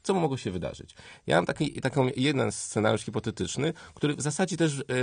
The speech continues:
chciałby przywrócić, e, czy urealnić, e,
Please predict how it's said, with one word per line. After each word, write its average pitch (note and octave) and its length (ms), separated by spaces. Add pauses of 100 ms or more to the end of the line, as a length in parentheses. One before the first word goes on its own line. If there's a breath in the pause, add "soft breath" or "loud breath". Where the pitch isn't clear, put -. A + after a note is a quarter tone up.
(240)
chciałby C#3 380
przywrócić, C#3+ 760
e, A2+ 280 (840 loud breath)
czy B2 260
urealnić, C3 640
e, G2 60